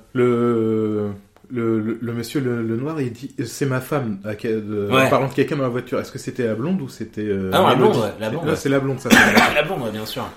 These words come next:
Speaker 1: Ok.
Speaker 2: Non, parce que l'autre, elle était, elle est avec sa sœur.
Speaker 1: Oui.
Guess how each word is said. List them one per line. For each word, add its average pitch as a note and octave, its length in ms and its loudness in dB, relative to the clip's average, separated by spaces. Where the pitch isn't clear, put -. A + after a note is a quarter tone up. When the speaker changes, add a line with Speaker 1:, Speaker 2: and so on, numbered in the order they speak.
Speaker 1:
Ok. A#2 180 -8
Speaker 2:
Non, D#3 100 2
parce B2+ 160 2
que C3+ 100 0
l'autre, D3 360 4
elle A2+ 160 0
était, A#2 360 -2
elle G2+ 200 0
est G2+ 60 0
avec G2+ 180 -2
sa G2+ 160 -4
sœur. F#3+ 480 -2
Speaker 1:
Oui. C#3+ 140 2